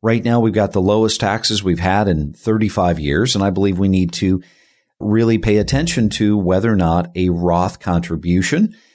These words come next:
would be in our best interest, as well as a Roth conversion. Now, what's the difference? Well, a Roth contribution is just the way that it sounds,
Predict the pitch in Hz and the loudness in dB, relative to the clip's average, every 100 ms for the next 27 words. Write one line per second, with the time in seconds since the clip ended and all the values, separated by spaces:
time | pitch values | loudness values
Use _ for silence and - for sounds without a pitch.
0 | _ - 101 104 98 92 87 82 - 87 | _ -6 -2 0 2 2 0 0 0 -2
1 | 85 123 - 101 92 95 95 92 90 87 | 0 -2 -2 -4 -2 0 0 0 -2 -2
2 | 78 80 - _ _ 110 104 92 101 117 | 0 -2 -6 _ _ -2 -2 2 2 2
3 | 82 57 - _ - - _ - 117 131 | -2 -8 -16 _ -20 -20 _ -6 -2 0
4 | 247 - 175 113 135 - 71 57 - 98 | 0 0 0 0 0 0 -4 -4 -2 0
5 | 101 101 104 151 175 143 131 - 101 101 | 2 2 2 0 0 -2 -2 -2 0 2
6 | 98 101 85 78 113 117 - 95 95 87 | 2 2 2 2 0 0 0 2 2 2
7 | 87 85 - 78 60 50 | 0 0 -2 -4 -6 -12